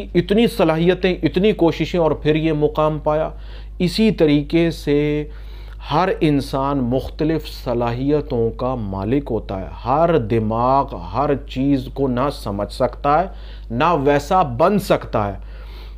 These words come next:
मुख्तलिफ लोग मुख्तलिफ पेशे से वाबस्ता होते हैं,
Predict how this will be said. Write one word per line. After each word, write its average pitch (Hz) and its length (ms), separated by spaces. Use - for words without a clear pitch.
मुख्तलिफ 202 640
लोग 208 340
मुख्तलिफ 196 720
पेशे 180 320
से 196 180
वाबस्ता 127 540
होते 147 300
हैं, 190 140